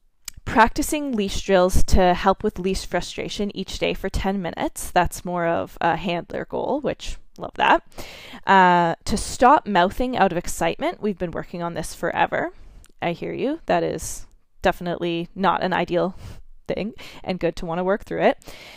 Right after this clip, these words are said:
Uh, calm car rides. Okay.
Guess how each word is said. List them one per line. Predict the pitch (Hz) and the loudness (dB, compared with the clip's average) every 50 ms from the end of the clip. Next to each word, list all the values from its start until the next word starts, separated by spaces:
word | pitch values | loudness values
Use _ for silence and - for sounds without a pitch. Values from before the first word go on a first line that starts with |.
| - - - - - - - | -20 -20 -20 -20 -20 -18 -2
Uh, | - 196 190 190 185 180 - - - | 2 6 6 8 8 6 4 4 4
calm | - - - 247 226 247 262 269 | 2 6 8 8 8 8 6 4
car | - - 190 170 160 160 - | 0 2 2 2 2 2 0
rides. | - - - - 185 294 320 - - - - | 0 0 2 2 2 2 0 -2 -6 -4 -2
Okay. | 196 - - - - - 285 | -2 -2 -2 -4 -2 -2 -2